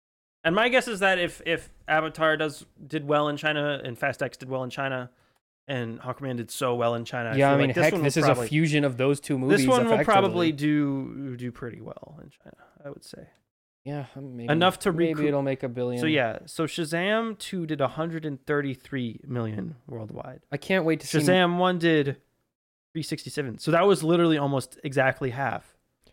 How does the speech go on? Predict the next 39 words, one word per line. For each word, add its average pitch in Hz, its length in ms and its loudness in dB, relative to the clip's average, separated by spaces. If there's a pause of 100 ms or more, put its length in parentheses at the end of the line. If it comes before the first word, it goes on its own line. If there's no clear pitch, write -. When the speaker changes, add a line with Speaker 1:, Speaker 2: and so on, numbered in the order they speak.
(360)
Speaker 2:
Can't 185 160 0
wait 175 180 4
to 165 80 -2
see - 120 -2
Speaker 1:
So, 175 80 6
yeah, 165 300 6
even 170 220 4
if 151 40 6
Speaker 2:
more 147 240 4
setup 139 440 0
for 139 200 -6
a 123 40 -4
f-, - 80 -10 (300)
movie 139 360 -4
franchise 120 640 -6
that 127 80 -6
will 127 120 -10
never 123 460 -4
exist. 110 200 -10
Speaker 1:
Well, 156 140 4
apparently 180 320 2
that's 165 180 0
what 160 120 -6
they're 147 100 0
mostly 127 360 -4
shooting, 113 320 -8
is 107 120 -12
anything 113 300 -10
that 113 120 -10
was 98 120 -12
setting 110 240 -10
up 110 180 -14
the - 80 -18
future - 280 -16
of - 20 -14
the - 80 -16
franchise. - 360 -12
But, 151 120 -2
like, 147 200 0